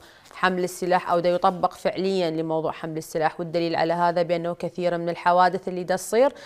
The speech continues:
منذ أيام قليلة شفنا الحوادث اللي صارت في بغداد جديدة، وشفنا الحادث أيضا اللي صارت،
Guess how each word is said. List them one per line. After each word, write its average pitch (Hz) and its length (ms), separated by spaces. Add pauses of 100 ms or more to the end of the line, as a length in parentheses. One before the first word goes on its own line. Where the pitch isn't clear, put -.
(280)
منذ 180 180
أيام 175 260
قليلة 175 380
شفنا 175 340
الحوادث 165 460
اللي 170 100
صارت 160 260
في - 140
بغداد 151 340
جديدة، 220 440 (280)
وشفنا 226 260
الحادث 190 360
أيضا 175 180
اللي 160 280
صارت، 160 440